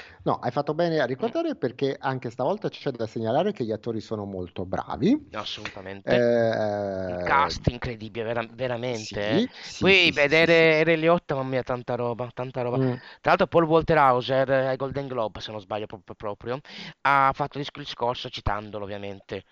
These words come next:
Speaker 2: perché comunque,
Speaker 1: Certo.
Speaker 2: cioè, è una de-, praticamente una delle appari-, delle ultime apparizioni sue. Quindi, mamma, meraviglia, meraviglia. E anche qua bravissimo, devo dire.
Speaker 1: Mm, mm, mm, mm. No, no, bravissimo.
Speaker 2: Mm.
Speaker 1: Ah, mm, poi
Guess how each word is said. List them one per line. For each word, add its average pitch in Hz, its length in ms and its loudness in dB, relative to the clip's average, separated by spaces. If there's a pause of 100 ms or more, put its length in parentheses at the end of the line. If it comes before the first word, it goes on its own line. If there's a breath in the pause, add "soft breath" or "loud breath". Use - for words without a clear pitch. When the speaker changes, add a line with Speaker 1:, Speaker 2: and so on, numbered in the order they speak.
(160)
Speaker 2:
perché 101 320 -10
comunque, 104 460 -2
Speaker 1:
Certo. 101 320 -2
Speaker 2:
cioè, 101 380 -6
è 107 40 -2
una 123 200 -4
de-, 131 80 -4
praticamente 156 460 -2
una 131 120 -2
delle 131 140 0
appari-, 131 260 -8
delle 135 160 -10
ultime 147 240 -6
apparizioni 135 500 -8
sue. 110 340 -8 (540 soft breath)
Quindi, 104 1120 -12
mamma, 98 200 -12
meraviglia, 101 560 -10
meraviglia. 101 600 -12 (200 loud breath)
E - 80 -8
anche 127 240 -4
qua 127 180 0
bravissimo, 95 560 -10
devo 90 220 -14
dire. 90 240 -16 (120)
Speaker 1:
Mm, 87 40 -6 (400)
mm, - 20 -4
mm, 92 240 -10
mm. 123 220 -12 (140)
No, 196 120 6
no, 143 160 4
bravissimo. 123 580 -6
Speaker 2:
Mm. - 60 -12
Speaker 1:
Ah, 113 220 -8
mm, 117 220 -10 (100)
poi 160 200 0